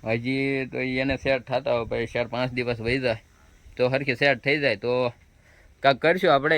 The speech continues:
એની હાટું કાંક સારો એકાદો મેલ પાછો આપણે ક્યાંકથી ગોતીને લાવશું. પછી જોયું છે શું કરવું હવે.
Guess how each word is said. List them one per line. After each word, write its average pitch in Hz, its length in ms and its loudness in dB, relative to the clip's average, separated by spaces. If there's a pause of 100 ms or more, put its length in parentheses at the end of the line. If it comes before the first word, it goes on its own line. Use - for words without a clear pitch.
એની 139 100 0
હાટું 139 220 -2
કાંક 139 220 2 (1120)
સારો 147 200 4
એકાદો 147 320 2
મેલ 135 260 0
પાછો 143 260 -2
આપણે 135 280 -6 (440)
ક્યાંકથી 135 240 -8
ગોતીને 131 340 -4
લાવશું. 139 360 2 (1000)
પછી 127 200 -4
જોયું 135 320 0
છે 127 160 -6
શું 120 220 -6
કરવું 113 300 -4
હવે. 107 180 -2